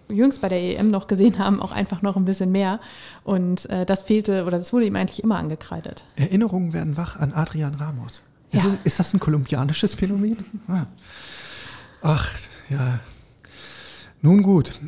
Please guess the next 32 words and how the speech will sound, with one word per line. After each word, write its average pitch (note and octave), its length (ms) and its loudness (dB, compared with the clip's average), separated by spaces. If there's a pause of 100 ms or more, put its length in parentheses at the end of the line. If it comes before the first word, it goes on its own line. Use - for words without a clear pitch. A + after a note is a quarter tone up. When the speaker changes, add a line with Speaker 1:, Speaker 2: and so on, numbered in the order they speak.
Speaker 2:
äh, D#3+ 160 6
umso F3+ 300 6
mehr G#3+ 360 6
rückt D#3+ 300 2
jetzt G3 240 0
wieder F#3 340 2
Freddy F#3 300 0
Bobic, G3+ 480 0 (220)
äh, C#3+ 400 -2 (200)
ins D#3 400 -2
Blickfeld, E3 1040 -2
weil C3 440 0
die C#3+ 120 2
Hoffnung F#3 460 2
ist - 220 -6
natürlich, C3 580 2 (160)
dass C#3 260 0
der C#3+ 140 2
Manager D3+ 680 0 (100)
einen, C#3+ 420 0
äh, C#3+ 160 0
großen D3+ 360 0
Plan G#3+ 220 2
im B2 120 2
Hintergrund A#2 480 0
hat, - 320 0
dass - 160 -4
er C#3+ 100 0
längst E3 400 -4 (480)
Ersatzkandidaten F3+ 1200 0
oder C#3 300 0
einen F3+ 340 -2